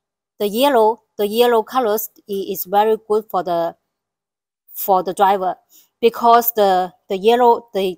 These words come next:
the yellow beam, the yellow beam, it is, uh, easier to see the, the road. Yes, it,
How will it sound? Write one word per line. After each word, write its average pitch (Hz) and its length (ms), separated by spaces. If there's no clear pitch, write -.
the 190 80
yellow 233 420
beam, 190 300
the 190 160
yellow 214 300
beam, 214 240
it 208 240
is, 196 100
uh, 180 240
easier 208 280
to 190 120
see 202 460
the, 175 200
the 202 80
road. 208 500
Yes, 202 320
it, 208 360